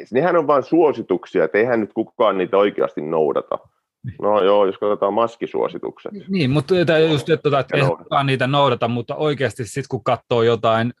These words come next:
Speaker 2: ö, laitosruokailuja, kun katsoo kouluruokailuja, niin niitä noudatetaan pilkun tarkasti oikeasti.
Speaker 1: Niitä noudatetaan siellä lain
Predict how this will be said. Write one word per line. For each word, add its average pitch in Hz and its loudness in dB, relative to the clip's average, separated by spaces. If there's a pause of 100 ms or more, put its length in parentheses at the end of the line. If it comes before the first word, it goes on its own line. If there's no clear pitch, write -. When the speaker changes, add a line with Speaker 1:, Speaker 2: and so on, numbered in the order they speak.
Speaker 2:
ö, 113 -4 (200)
laitosruokailuja, 123 0
kun - -20
katsoo 117 -4
kouluruokailuja, 120 0
niin 120 -2
niitä 127 -2
noudatetaan 127 -2 (100)
pilkun 120 -2
tarkasti 110 -2
oikeasti. 101 0
Speaker 1:
Niitä 127 4
noudatetaan 143 0
siellä 160 2
lain 123 2